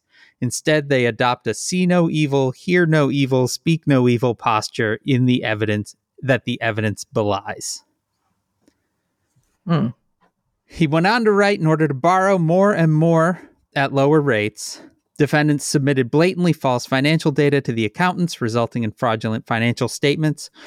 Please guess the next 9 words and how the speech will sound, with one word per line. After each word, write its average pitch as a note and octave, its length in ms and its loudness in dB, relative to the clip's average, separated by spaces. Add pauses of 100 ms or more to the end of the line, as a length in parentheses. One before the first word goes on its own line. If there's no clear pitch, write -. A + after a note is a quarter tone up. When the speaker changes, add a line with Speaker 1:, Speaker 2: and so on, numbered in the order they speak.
(220)
Speaker 1:
When A#2+ 120 -2
confronted F3 560 0
at E2+ 180 -2
trial F3+ 440 0
with D3+ 260 0
the F3 100 0
statements, A2+ 520 -4
defendants' C#3 680 -4
fact C#3+ 420 -6